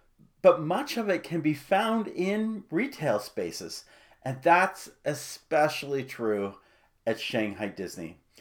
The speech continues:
So we're gonna look at the stores and see some of those details played out. We might even take a look at some of the merchandise that they've been selling. Not everything is perfect, but there is a lot to admire about the work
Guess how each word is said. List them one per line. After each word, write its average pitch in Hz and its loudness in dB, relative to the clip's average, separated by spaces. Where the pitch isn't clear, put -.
So 160 6
we're 196 6
gonna 277 6
look 202 4
at 220 0
the 254 -6
stores 107 -6
and 160 4
see 214 -4
some 226 2
of 277 -2
those 208 4
details 147 0
played 151 4
out. - 4
We 165 2
might 247 -2
even 330 -2
take 214 4
a 135 0
look 139 4
at 139 2
some 160 0
of 147 -2
the 147 0
merchandise 143 4
that 127 0
they've 131 2
been 123 0
selling. 143 2
Not 330 4
everything 254 6
is 147 2
perfect, - -8
but 127 -4
there 175 6
is 147 0
a 131 2
lot 143 4
to 131 0
admire 110 2
about 110 2
the 107 -4
work 107 -2